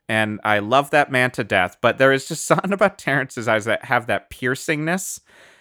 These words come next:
that are also like that woman, we've talked about her before, but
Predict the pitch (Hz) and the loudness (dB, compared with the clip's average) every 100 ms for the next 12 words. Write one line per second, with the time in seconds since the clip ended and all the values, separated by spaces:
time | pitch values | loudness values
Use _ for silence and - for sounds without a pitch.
0 | _ _ _ 127 131 139 139 143 170 - | _ _ _ 0 2 4 4 4 2 2
1 | 208 170 135 131 - _ _ _ 131 147 | 0 4 2 0 -12 _ _ _ -2 -2
2 | 139 131 165 175 165 143 143 - 156 156 | -2 0 0 0 0 -2 -2 -2 -2 2
3 | 139 120 117 - 120 110 98 104 104 | 2 2 -2 -4 0 2 2 0 -4